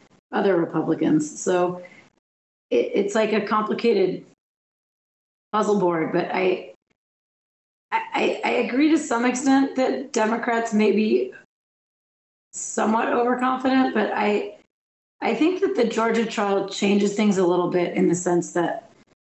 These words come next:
you know, there, you've got the people who will never, ever lose their faith in Trump. That, that base is just there. I think that the fact that these trials will be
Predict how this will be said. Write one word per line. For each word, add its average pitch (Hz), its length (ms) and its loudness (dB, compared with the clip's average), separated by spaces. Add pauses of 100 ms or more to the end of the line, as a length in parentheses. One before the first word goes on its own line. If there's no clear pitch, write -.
(220)
you 214 80 2
know, 220 100 2
there, 262 160 2
you've 262 240 0
got 294 180 0
the 320 80 0
people 240 320 2
who 220 120 0
will 208 160 2
never, 180 580 0 (140)
ever 170 540 -2 (1000)
lose 185 340 0
their 190 140 0
faith 175 280 0
in 165 100 2
Trump. 160 400 -2
That, 180 300 -2
that 202 180 0
base 196 160 2
is 175 140 -6
just 165 180 -2
there. 160 420 -2 (380)
I 226 100 0
think 277 220 0
that 302 220 0 (480)
the 233 80 -2
fact 226 360 -2
that - 260 -2
these 214 280 4
trials 202 460 0
will 185 180 2
be 175 460 0